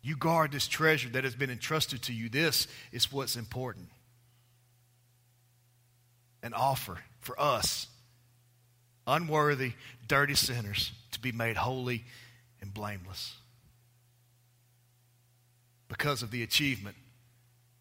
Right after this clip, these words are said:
because of the event, because of the plan.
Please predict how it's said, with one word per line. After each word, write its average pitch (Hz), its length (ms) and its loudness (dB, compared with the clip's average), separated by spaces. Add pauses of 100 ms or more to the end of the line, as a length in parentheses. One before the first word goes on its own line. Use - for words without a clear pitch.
(160)
because 147 300 0
of 135 80 -6
the 127 140 2
event, 110 420 -4 (260)
because 113 320 -2
of 101 80 -8
the 95 60 -10
plan. 101 440 -4